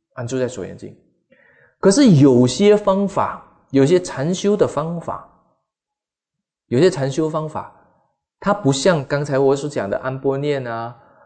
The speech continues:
或者是地水火风，或者是那个光，呃，这个青黄赤白，就这么单一所缘的。它的所缘众多的。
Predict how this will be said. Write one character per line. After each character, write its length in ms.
或 80
者 140
是 160
地 160
水 160
火 180
风， 240
或 80
者 140
是 160
那 100
个 80
光， 400
呃， 360
这 120
个 100
青 320
黄 260
赤 220
白， 340
就 140
这 140
么 60
单 220
一 80
所 220
缘 220
的。 80
它 120
的 60
所 220
缘 260
众 280
多 360
的。 180